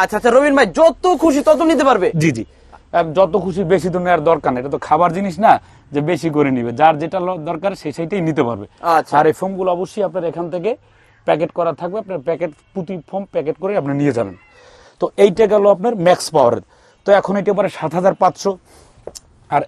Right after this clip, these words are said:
Speaker 2: এইটা হইছে ম্যাক্সের যেটা রাবার, এটাও রাবার। তো এইটা পরে আপনার ছয় হাজার পাঁচশো।
Speaker 1: মাত্র?
Speaker 2: জি। তো এখন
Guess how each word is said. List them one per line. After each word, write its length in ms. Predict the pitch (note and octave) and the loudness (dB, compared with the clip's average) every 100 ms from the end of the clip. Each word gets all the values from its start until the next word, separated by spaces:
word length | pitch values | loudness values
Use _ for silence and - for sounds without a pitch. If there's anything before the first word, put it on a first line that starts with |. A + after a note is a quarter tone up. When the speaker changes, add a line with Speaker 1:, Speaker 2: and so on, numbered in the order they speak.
| F3 | -2
Speaker 2:
এইটা 160 | F3 G#3 | 0 2
হইছে 180 | G#3 G3 F#3 | 0 0 -2
ম্যাক্সের 320 | F#3 - A3 - _ - - - - | -4 2 0 0 _ -20 -20 -20 -2
যেটা 160 | D3 F3+ D#3+ | 2 4 4
রাবার, 240 | D#3+ B2 - | 2 0 -2
এটাও 200 | F3 A3 F#3+ | 2 4 4
রাবার। 200 | C3+ A2+ - _ _ - | 2 0 -8 _ _ -12
তো 60 | - | -4
এইটা 160 | E3+ G3+ F3+ | -2 -2 0
পরে 120 | F#3+ | 0
আপনার 140 | F3+ A#3 - | 0 -6 -2
ছয় 160 | D#3 D3+ | 2 4
হাজার 160 | B2+ G2 | 2 -2
পাঁচশো। 260 | G#2 - - _ A#3 | -10 -12 -20 _ 0
Speaker 1:
মাত্র? 280 | A#3+ - C#4+ A#2 _ - | 0 0 0 0 _ -6
Speaker 2:
জি। 80 | C3 G#2+ _ _ _ _ _ - | -4 -4 _ _ _ _ _ -2
তো 60 | E3 - | -2 0
এখন 180 | G3+ A#3+ | 0 0